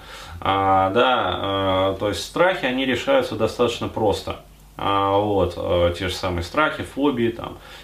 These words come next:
вот, с тревожностью уже посложнее, но тоже, как говорится, можно отрегулировать инстинкты. А, вот, э, я же вижу, что люди, э, ну, вот, доходят до курьёзного, то есть топчутся на месте месяцами, а то и некоторые там годами.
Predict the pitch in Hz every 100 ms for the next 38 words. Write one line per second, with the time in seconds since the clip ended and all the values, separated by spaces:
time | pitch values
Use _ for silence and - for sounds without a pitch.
0 | - 104 95 - 107 143 160 143 - 127
1 | 123 123 - 131 135 180 180 127 131 117
2 | 98 90 90 87 90 90 92 95 90 85
3 | 85 90 87 90 87 85 85 92 90 -
4 | 92 87 - - - - - - - 113
5 | 117 123 104 - 104 110 107 110 113 151
6 | 196 160 135 151 135 - - 123 170 175
7 | 143 131 107 - 110 107 104 104 98 95
8 | 113 139 127 110 104 - 143 117 101 113
9 | 120 110 90 - 110 113 110 90 87 82
10 | - 82 - 123 - - - 120 135 170
11 | 170 - 104 101 90 95 147 139 117 90
12 | 104 101 92 90 92 98 90 87 85 85
13 | 87 95 135 147 117